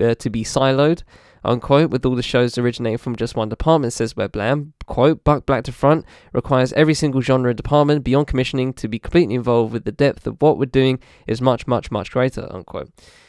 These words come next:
But more than that, it's about sourcing opportunities for talent when Black to Front is wrapped. Quote, "Talent whom we found for these projects have now got roles on Channel four going forward." Really? I highly doubt that.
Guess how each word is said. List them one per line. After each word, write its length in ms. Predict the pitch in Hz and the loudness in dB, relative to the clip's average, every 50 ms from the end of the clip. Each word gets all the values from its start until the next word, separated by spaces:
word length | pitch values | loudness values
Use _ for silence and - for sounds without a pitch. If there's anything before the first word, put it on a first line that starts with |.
| _ _ _ _ _ _ _ | _ _ _ _ _ _ _
But 120 | - 160 165 | -2 -2 2
more 160 | 180 202 208 | 2 2 4
than 180 | 190 180 165 | 4 2 2
that, 220 | 156 156 160 156 - | 4 4 2 2 0
it's 140 | - - - | -2 -2 0
about 200 | 147 156 135 143 | 2 2 0 2
sourcing 320 | - 160 160 - - 151 | 0 -2 -2 0 0 -2
opportunities 400 | 147 - - - 170 147 139 143 | -2 -2 0 0 2 2 2 0
for 80 | - 135 | -2 -4
talent 400 | - - 180 180 165 139 - - | -2 0 0 2 2 2 0 0
when 140 | 127 123 | -2 -2
Black 180 | 113 131 117 113 | 0 -2 -4 -2
to 100 | - 147 | -4 -6
Front 200 | - - 117 107 | -4 -2 -4 -4
is 140 | 120 131 143 | -4 -4 0
wrapped. 340 | 151 170 135 - - - - - _ _ _ _ _ _ _ _ _ _ _ _ - - _ - | 0 0 0 0 -4 -12 -20 -20 _ _ _ _ _ _ _ _ _ _ _ _ -14 -14 _ -16
Quote, 320 | - - 180 156 147 120 - | -6 0 2 4 4 4 2
"Talent 340 | - 180 185 185 156 - | 0 2 2 2 2 0
whom 240 | 143 156 170 165 160 | 2 4 4 4 4
we 120 | 151 147 147 | 4 2 0
found 440 | - - 156 156 151 156 151 - - _ - _ _ _ _ _ | 2 2 2 4 4 4 2 -2 -8 _ -20 _ _ _ _ _
for 160 | - 180 175 | -2 0 2
these 140 | 156 151 139 | 2 0 0
projects 400 | - 151 139 127 135 104 - - | 2 0 2 2 0 -2 -2 -2
have 200 | 147 147 135 139 | 0 0 0 0
now 380 | 147 147 151 156 160 156 156 143 | -2 0 2 2 4 4 2 2
got 260 | - 135 - - 123 | 2 -2 -4 0 4
roles 280 | 139 139 135 135 131 | 4 6 6 4 2
on 100 | 127 127 | 0 -4
Channel 220 | - - 139 131 123 | -2 0 -2 -2 0
four 180 | - 131 123 | 0 -2 -2
going 220 | 120 - 120 120 120 | 0 0 -2 -2 -2
forward." 440 | - - 165 170 151 101 71 - - - _ _ _ _ _ _ _ _ _ _ _ _ _ _ _ - _ _ _ _ _ _ - | 0 2 2 4 4 2 0 -4 -8 -18 _ _ _ _ _ _ _ _ _ _ _ _ _ _ _ -20 _ _ _ _ _ _ -16
Really? 400 | 143 151 175 196 202 - - - - | -4 -2 -2 -2 -2 -6 -10 -10 -10
I 60 | 139 | -6
highly 280 | 160 190 185 127 123 110 | -4 -2 0 0 0 0
doubt 220 | 110 104 - - | -2 -4 -4 -4
that. 140 | - - | -8 -10